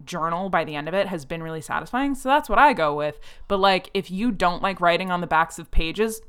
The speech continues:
don't. If you cannot abide by keeping them all in one journal and you just wanna be, like, a, a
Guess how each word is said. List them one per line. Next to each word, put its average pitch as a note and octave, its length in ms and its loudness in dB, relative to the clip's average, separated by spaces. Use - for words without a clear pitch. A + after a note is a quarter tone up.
don't. A#3+ 300 4
If F#3+ 260 0
you G3+ 640 0
cannot A3 600 4
abide F3+ 520 4
by E3+ 180 4
keeping G3 440 -6
them F3+ 200 -4
all F3 320 2
in D#3+ 300 -8
one E3+ 340 -2
journal E3+ 380 -4
and D#3+ 100 -6
you D#3+ 100 -12
just D#3+ 140 -12
wanna E3 160 -6
be, E3 220 -8
like, E3+ 180 -6
a, D#3 200 -6
a - 100 -4